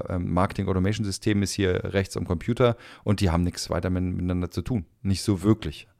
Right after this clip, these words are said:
Es sei denn, du bringst sie wirklich irgendwie zusammen. Aber das passiert halt auch nicht im Alltag immer. So wäre das wirklich miteinander verwoben. Und das, das ist eigentlich ganz, ganz spannender Ansatz. Da arbeiten wir dran und, äh, ja, ist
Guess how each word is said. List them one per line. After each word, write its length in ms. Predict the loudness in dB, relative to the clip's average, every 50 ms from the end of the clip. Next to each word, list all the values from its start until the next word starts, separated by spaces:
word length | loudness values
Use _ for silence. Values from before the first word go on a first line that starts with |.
| _ _ _ _ _ _ _
Es 80 | -8 -4
sei 100 | -2 0 2
denn, 140 | 2 0 0
du 120 | -2 -6 -10 _ _ _ _ _ _ _ _ _
bringst 360 | -8 -6 -4 -4 -4 -4 -6 -8
sie 140 | -8 -10 -10 _ _ _
wirklich 420 | -20 -14 -10 -10 -10 -10 -10 -8 -4
irgendwie 340 | -4 -4 -2 -4 -6 -8 -10 _ _ _ _
zusammen. 400 | -12 -8 -4 -2 0 0 0 0
Aber 100 | -2 -4
das 140 | -6 -8 -8
passiert 400 | -6 -6 -4 -2 -2 -2 -2 -4
halt 160 | -6 -6 -4
auch 100 | -4 -4
nicht 140 | -2 -2 -4
im 80 | -4 -2
Alltag 320 | -2 0 0 0 0 -2
immer. 180 | -2 -6 -8 -8 _ -20 -20 -20 -20 -20 -20 -20 -20 -20 _ _ _ -12
So 520 | -8 -2 4 6 8 10 10 8 8 4 -2 _ _ _ _ _ _ _ _ _ _ _ _ -6
wäre 160 | -4 -4 -2
das 240 | -2 -4 -6 -4 -2
wirklich 280 | -2 0 0 0 0 2
miteinander 460 | 2 2 2 0 0 0 0 0 0
verwoben. 440 | 0 -2 -2 0 0 0 0 -2 -4
Und 120 | -6 -4 -4
das, 160 | -6 -6 -6
das 140 | -10 -10 -10 -8
ist 60 | -6
eigentlich 320 | -6 -6 -6 -6 -10 -12
ganz, 400 | -10 -10 -10 -10 -10 -14 -16 -16 -20 _ _ -4
ganz 140 | -4 -2 -2
spannender 400 | -2 0 2 2 2 2 2 0
Ansatz. 320 | -2 -2 -4 -6 -2 4
Da 160 | 6 8 8
arbeiten 320 | 10 10 10 8 6 6 4
wir 40 | 2
dran 240 | 4 6 6 6
und, 160 | 6 4 4 6
äh, 220 | 6 6 6 4 2 -4 -12 -20 -20 -20 -20 -20 -20 -20 -20 -20 -20 -20 -20 -20 -20 -20 -20 -20 -12 _
ja, 200 | 0 2 2 2 2
ist 120 | -2 -6